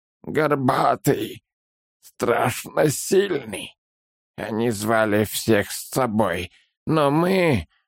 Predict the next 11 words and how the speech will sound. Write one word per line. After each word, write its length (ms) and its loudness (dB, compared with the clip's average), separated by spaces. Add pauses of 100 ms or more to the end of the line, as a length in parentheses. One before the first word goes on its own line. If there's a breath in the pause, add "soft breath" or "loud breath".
люди 560 2
вольные, 1000 2 (280 soft breath)
нам 520 2
чужого 720 2
не 240 2
нужно. 720 2 (640)
А 200 -2
те 320 2
парни, 580 2
что 300 2
соблазнились 1200 2